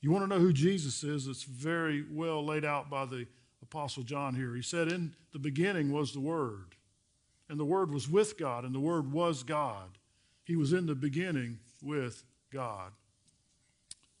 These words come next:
John says here, "In the beginning." Where did God come from, might be the question. Some people would say, "Well, where did God come from? If Jesus is God, where did he come from?"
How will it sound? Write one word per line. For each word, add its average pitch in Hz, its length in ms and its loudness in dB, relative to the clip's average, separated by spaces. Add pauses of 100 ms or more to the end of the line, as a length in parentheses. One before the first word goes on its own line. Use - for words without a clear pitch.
(280)
John 175 340 2
says 180 360 2
here, 160 460 2 (520)
"In 196 200 0
the 160 120 4
beginning." 143 600 0
Where 190 160 4
did 160 200 0
God 151 380 2 (240)
come 160 260 -4
from, 120 540 -6
might 143 280 -8
be 131 120 -4
the 120 100 -8
question. 113 480 -8
Some 185 180 -2
people 160 260 -2
would 143 160 -4
say, 151 180 -2
"Well, 143 140 2
where 190 200 4
did 190 240 6 (280)
God 165 360 0
come 165 240 -2
from? 127 320 -4
If 117 100 -6
Jesus 156 360 0
is 147 140 -2
God, 156 320 0
where 185 140 2
did 175 140 0
he 147 60 -2
come 180 260 -4
from?" 107 400 -10